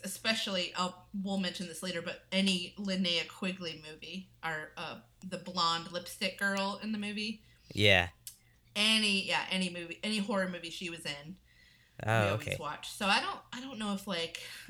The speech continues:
Speaker 1: a lot, it's a, it's a very big cult horror film.
Speaker 2: Sure.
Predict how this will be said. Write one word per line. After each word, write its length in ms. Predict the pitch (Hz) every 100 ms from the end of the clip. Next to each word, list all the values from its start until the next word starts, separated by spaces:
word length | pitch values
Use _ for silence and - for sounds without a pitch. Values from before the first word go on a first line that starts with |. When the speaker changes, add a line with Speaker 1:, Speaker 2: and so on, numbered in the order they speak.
| -
Speaker 1:
a 60 | 202
lot, 280 | 175 160 -
it's 180 | 180 -
a, 100 | 170 - -
it's 140 | 190
a 40 | 185
very 280 | 185 175 170
big 280 | 170 185
cult 480 | - 175 175 - - - _ -
horror 300 | 185 156 156
film. 400 | - 151 151 185 - - - - - - -
Speaker 2:
Sure. 300 | - 98